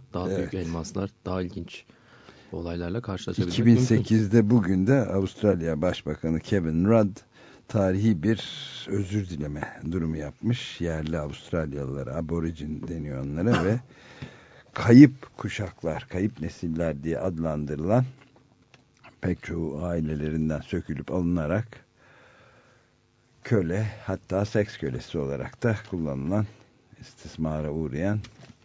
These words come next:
Speaker 2: on yıllarca bu durum devam eden insanlar için nihayet özür dilemişler. Yani birkaç yüzyıllık bir geçmişi var. Ne yapalım?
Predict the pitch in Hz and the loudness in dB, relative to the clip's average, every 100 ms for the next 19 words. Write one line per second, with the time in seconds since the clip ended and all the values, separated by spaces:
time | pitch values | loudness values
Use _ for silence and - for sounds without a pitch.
0 | _ _ _ _ - _ _ _ - 95 | _ _ _ _ -20 _ _ _ -6 -2
1 | 92 87 87 90 90 65 73 73 64 73 | 0 -2 -2 0 0 -4 -8 -8 -8 -8
2 | 71 - - 67 82 80 65 - 67 98 | -10 -12 -10 -6 -6 -6 -6 -8 -6 -6
3 | 120 - _ _ _ _ _ _ _ _ | -6 -12 _ _ _ _ _ _ _ _
4 | _ 76 71 87 85 73 - - 107 107 | _ -16 -10 -8 -6 -8 -12 -8 -4 -4
5 | 92 92 69 90 104 - 101 90 95 87 | -4 -8 -6 -6 -8 -8 -8 -4 -6 -6
6 | 82 87 69 - - 67 - 60 50 55 | -4 -2 -4 -8 -8 -10 -10 -12 -10 -10
7 | - - 67 - - 57 58 65 67 67 | -10 -10 -12 -12 -14 -12 -12 -12 -10 -8
8 | 101 - 78 65 67 - - - 60 80 | -8 -8 -10 -8 -10 -12 -18 -14 -10 -8
9 | 127 - _ _ - _ _ _ _ _ | -8 -12 _ _ -20 _ _ _ _ _
10 | 113 92 - - 117 | -6 -6 -6 -8 -8